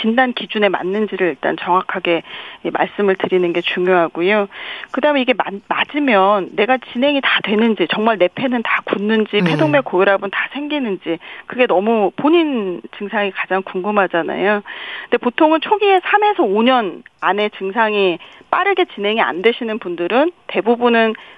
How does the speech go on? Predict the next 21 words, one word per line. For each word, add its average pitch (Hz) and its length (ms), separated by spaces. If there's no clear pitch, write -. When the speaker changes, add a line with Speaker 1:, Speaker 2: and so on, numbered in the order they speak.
Speaker 1:
잘 226 260
유지가 220 300
되시는 190 400
경우가 165 320
많습니다. 165 580
Speaker 2:
네. 147 320
Speaker 1:
예, 170 100
그렇기 202 280
때문에 185 360
이제 175 180
저희가 170 260
주기적으로 190 540
검사를 196 520
하고 220 180
그때에 202 380
맞춰서 175 420
치료를 240 360
하면 240 200
된다고 185 420
말씀을 180 520
드리고요. 202 560